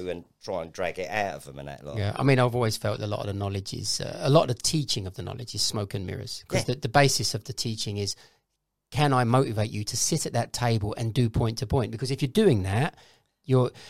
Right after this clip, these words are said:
Speaker 2: for me, again, there, there was metaphors of, like, playing snooker. You want me to tell you and teach you verbally how to play snooker, when the best way to learn to play snooker is give you the stick and
Speaker 1: Yeah,
Speaker 2: get on with it.
Speaker 1: exactly.
Speaker 2: And that's it. So there is this kind of avoidance with a lot of people. "Give me some magic lesson."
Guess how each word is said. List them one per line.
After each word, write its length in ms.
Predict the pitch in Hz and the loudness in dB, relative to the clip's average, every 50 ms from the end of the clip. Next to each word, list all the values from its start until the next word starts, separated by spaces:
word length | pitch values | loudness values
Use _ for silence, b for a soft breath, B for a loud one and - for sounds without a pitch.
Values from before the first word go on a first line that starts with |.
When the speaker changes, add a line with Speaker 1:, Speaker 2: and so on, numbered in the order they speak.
| B B B | B B B
Speaker 2:
for 120 | - 185 196 | 2 4 6
me, 160 | 208 233 214 | 6 6 6
again, 260 | 185 156 175 175 156 | 6 4 4 2 2
there, 120 | 147 147 151 | 2 0 0
there 180 | 151 151 139 | -2 -2 -2
was 160 | 143 139 127 | -2 -2 -4
metaphors 520 | 139 151 156 151 143 127 - 139 131 123 117 | -2 0 0 0 0 0 0 0 0 2 2
of, 60 | 117 | 2
like, 160 | 120 117 - | 0 0 0
playing 220 | - 131 117 113 107 | -2 -2 0 0 0
snooker. 440 | - - 143 139 123 - 107 95 - b b b b b b b _ - | 0 0 0 -2 0 -2 -4 -4 -6 b b b b b b b _ -2
You 200 | 147 151 196 202 | 2 4 4 6
want 160 | 190 180 - 170 | 6 4 4 2
me 160 | 151 139 127 | 0 0 0
to 120 | - 143 - | 0 -2 -2
tell 340 | - - 170 175 170 151 | 0 2 4 4 4 4
you 320 | 120 101 95 92 95 110 - - | 2 0 -2 -2 -2 -4 -4 -4
and 180 | 123 120 110 - | -4 -4 -2 -2
teach 380 | - 170 175 - - - - | -2 -2 -2 -4 -6 -8 -6
you 180 | - 101 101 104 | -6 -4 -6 -4
verbally 480 | 101 127 139 143 120 104 104 95 98 | 0 2 2 2 2 0 -2 -4 -2
how 160 | 92 98 117 117 | -2 -2 -2 -2
to 140 | - - | -2 -4
play 160 | - - 110 104 | -4 -2 -2 -2
snooker, 420 | - - 135 127 123 117 - 107 | 0 0 2 2 0 0 0 -2
when 220 | 95 110 110 110 | 0 0 0 0
the 60 | 113 110 | 0 2
best 260 | 123 151 147 - - | 2 2 2 2 0
way 120 | 123 120 117 | -2 -2 -2
to 100 | - 113 | -2 0
learn 160 | 113 113 107 | 0 0 0
to 60 | - | -2
play 100 | - 107 | -2 -2
snooker 380 | 104 - - 139 131 120 - 104 | -2 0 2 2 2 2 0 -2
is 80 | 95 - | -2 2
give 180 | - 139 131 | 2 2 4
you 60 | 135 | 4
the 80 | 117 110 | 2 2
stick 400 | - - - - 120 - - - | 2 0 0 0 -2 -2 -2 -4
and 100 | 117 110 | -4 -2
Speaker 1:
Yeah, 80 | 104 95 | 0 0
Speaker 2:
get 60 | 131 | 0
on 160 | 127 127 127 | 0 0 -2
with 140 | 113 101 98 | -2 -4 -6
it. 160 | - - - | -8 -10 -10
Speaker 1:
exactly. 380 | 82 80 98 98 92 117 113 85 | -12 -10 -8 -6 -4 -2 -2 -2
Speaker 2:
And 60 | 80 | 0
that's 300 | - 131 120 - - - | 0 -2 0 0 -2 -2
it. 160 | - - - B B B B B B B B | -2 -4 -6 B B B B B B B B
So 300 | B - - 139 135 123 | B -2 0 2 2 2
there 180 | 110 123 143 165 | 0 0 0 0
is 120 | 185 160 - | 0 -2 -2
this 180 | 151 131 - | -2 -2 -2
kind 220 | - - 139 139 131 | -2 -2 -4 -4 -2
of 60 | 113 | -4
avoidance 760 | 107 101 101 113 131 143 135 113 110 92 - - - - - - | -4 -2 2 4 6 6 6 4 2 -2 -4 -6 -10 -10 -8 -6
with 140 | 117 101 | -6 -4
a 20 | 110 | -2
lot 140 | 117 123 113 | 0 0 0
of 80 | - | 0
people. 240 | - 104 98 101 98 95 | 0 -2 -4 -4 -8 -6
"Give 140 | - 165 170 | -4 -2 0
me 60 | 165 147 | 2 2
some 260 | - - 135 131 127 | 2 2 2 2 2
magic 360 | 131 131 127 - 120 - - | 2 2 2 0 -4 -6 -4
lesson." 440 | 120 120 113 - - - 98 104 | -2 -2 0 0 -2 -4 -6 -8